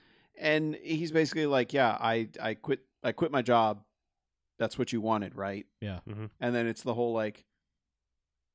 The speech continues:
Speaker 1: n-, she, she doesn't really answer, but it also seems like, "No, that's not what I wanted, but also it is what I wanted."
Speaker 2: I ha-, from this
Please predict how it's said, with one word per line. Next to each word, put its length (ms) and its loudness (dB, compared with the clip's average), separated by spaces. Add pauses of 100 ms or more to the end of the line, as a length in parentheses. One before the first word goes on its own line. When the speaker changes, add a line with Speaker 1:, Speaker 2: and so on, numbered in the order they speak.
(160)
Speaker 1:
n-, 260 -8 (340)
she, 320 -6
she 200 -8
doesn't 360 0
really 340 4
answer, 540 -2
but 100 2
it 100 4
also 280 4
seems 280 -2
like, 240 0 (300)
"No, 280 6
that's 200 4
not 220 2
what 100 4
I 40 6
wanted, 440 -2 (560)
but 140 2
also 300 4
it 100 4
is 160 4
what 120 2
I 60 4
wanted." 460 0 (480)
Speaker 2:
I 280 0
ha-, 100 -4
from 200 -4
this 240 -2